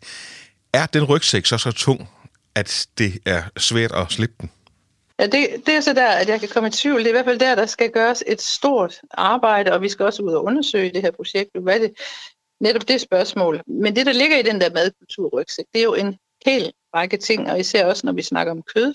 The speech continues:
Speaker 2: fordi kød har en stor kulturel betydning i Danmark. Vi er et landbrugsland, og vi har, mange har en historie og nogle minder med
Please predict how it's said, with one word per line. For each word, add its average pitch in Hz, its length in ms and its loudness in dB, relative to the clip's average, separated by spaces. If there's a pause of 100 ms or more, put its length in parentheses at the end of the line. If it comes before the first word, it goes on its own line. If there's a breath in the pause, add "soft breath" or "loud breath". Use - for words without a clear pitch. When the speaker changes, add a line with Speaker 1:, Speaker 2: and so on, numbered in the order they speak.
Speaker 2:
fordi 208 140 -6
kød 233 300 0
har 226 120 2
en 185 180 -2
stor - 460 -2
kulturel 190 460 0
betydning 180 420 -6
i 165 80 -10
Danmark. 196 320 0 (300)
Vi 190 80 -6
er 165 140 -4
et 160 80 -6
landbrugsland, 180 760 0
og 165 140 -6
vi 165 100 -4
har, 175 260 0 (680 loud breath)
mange 214 240 0
har 196 180 2
en 170 80 -2
historie 190 520 0
og 165 60 -2
nogle 165 180 -2
minder 202 280 0
med 170 360 0